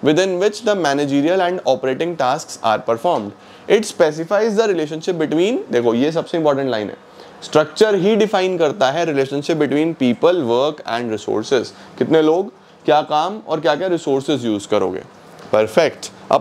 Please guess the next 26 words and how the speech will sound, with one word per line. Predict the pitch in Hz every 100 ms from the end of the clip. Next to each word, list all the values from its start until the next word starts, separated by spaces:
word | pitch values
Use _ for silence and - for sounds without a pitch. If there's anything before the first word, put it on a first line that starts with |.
| 165
proper | 170 170 226
structure | 226 196 175 202 196
is | 180
essential | 156 127 120 175 175
to | 165 143
ensure | 139 147 143 165
smooth | - 151 170 156
flow | 139 131 143
of | 143
communication | 123 120 113 113 143
and | 156 147
better | 107 92 95
control। | 95 101 113 95 - - - - -
नेक्स्ट | 147 180 -
आता | 180 170
है | 190
span | 185 135 131 147
of | 151 147
management। | 143 139 135 156 170 - - - - - - - - - -
सर | - 139
span | 135 139 127 143 151
of | 147
management | 135 127 139 143
क्या | 139
होता | 135 127
है? | 139